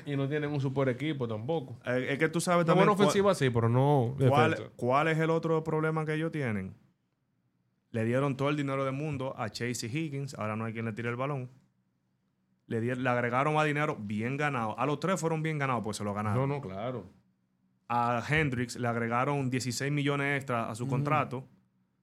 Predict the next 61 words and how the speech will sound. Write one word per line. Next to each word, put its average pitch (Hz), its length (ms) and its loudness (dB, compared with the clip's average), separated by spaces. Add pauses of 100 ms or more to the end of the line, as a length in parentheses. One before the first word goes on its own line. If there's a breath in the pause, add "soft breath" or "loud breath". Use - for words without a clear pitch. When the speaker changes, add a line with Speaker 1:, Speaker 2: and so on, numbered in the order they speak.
(120)
Speaker 2:
Ahora 104 260 -6
no 117 80 -4
hay 135 80 -4
dinero 214 340 -2
para 180 180 -2
gastar. 180 220 -2
Ellos 175 180 0
firmaron 175 340 0
dos 135 120 -6
quarterbacks, 120 500 -6
pero 131 200 -6
que 135 80 -8
estaban 143 300 -2
en 165 80 0
los 156 100 -2
practice 160 400 -2
squad 131 380 0
de 120 80 -2
otros 131 240 -2
equipos. 104 400 -8 (160)
Speaker 1:
Ya 135 180 2
tú 131 120 4
sabes. 95 360 -2 (720)
Speaker 2:
Para 123 120 -4
que 120 120 -4
sean 151 240 0
quarterback 165 540 4
Speaker 3:
Ellos 131 40 -6
Speaker 2:
dos 196 200 8
y 202 40 2
Speaker 3:
nunca, 226 200 4
Speaker 2:
tres. 196 240 2
Speaker 3:
ellos 202 140 0
Speaker 2:
Porque - 200 2
Speaker 3:
nunca 214 100 2 (160)
Speaker 2:
entonces - 40 2 (140)
ellos, 170 120 2
Speaker 3:
pensaban 190 400 0
que 170 140 -6
iban 165 260 0
a 127 140 -4
tener 135 260 -2
Speaker 2:
ellos, 156 220 2
Speaker 3:
este 131 200 -2
Speaker 2:
ellos 147 140 2
van 151 100 4
a 151 40 2
Speaker 3:
problema. 156 80 2
Speaker 2:
morir 156 240 0
con 151 340 -4
borrowing, 120 680 -2
se 110 160 -10
llama. 104 340 -6 (260)
El - 40 -10
Speaker 1:
Ya - 60 -6
Speaker 2:
otro 101 140 0
Speaker 1:
tú, 101 60 -2
Speaker 2:
quarterback. 110 280 4
Speaker 1:
ya 117 40 -2
tú 107 120 2
sabes. 87 380 -4